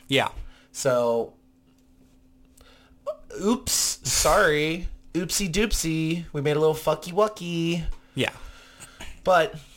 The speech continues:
Speaker 2: we now realize how they're going to be releasing all these things. We're not gonna have, like, f-, five books being released on top of each other across two different systems. We're go-, they're gonna give Vecna, Eve of Ruin a little bit of space to breathe.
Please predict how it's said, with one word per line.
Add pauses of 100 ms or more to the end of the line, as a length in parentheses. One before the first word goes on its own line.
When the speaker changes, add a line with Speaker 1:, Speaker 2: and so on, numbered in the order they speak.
(160)
Speaker 2:
we
now
realize
how
they're
going
to
be
releasing
all
these
things.
We're
not
gonna
have,
like,
f-,
five
books
being
released
on
top
of
each
other
across
two
different
systems. (100)
We're
go-,
they're
gonna
give
Vecna,
Eve
of
Ruin
a
little
bit
of
space
to
breathe.